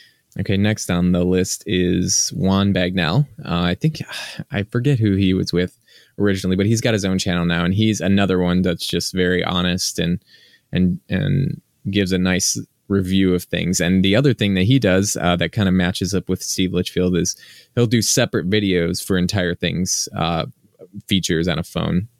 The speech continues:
Probably my favorite type of video he does is the speaker test video, which is literally just the phone set up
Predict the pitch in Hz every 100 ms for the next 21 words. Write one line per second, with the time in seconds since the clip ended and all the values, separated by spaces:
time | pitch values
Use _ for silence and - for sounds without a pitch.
0 | - 117 110 101 104 101 98 92 92 120
1 | 117 95 85 - 90 90 92 90 82 95
2 | 82 85 90 - 92 90 90 90 - 92
3 | 85 - - 175 - 101 85 - - 92
4 | 85 - - - 104 - 90 87 95 -
5 | - - _ - 107 117 131 131 127 110
6 | 107 101 - - 95 95 92 - 110 110
7 | 117 120 131 - 123 95 104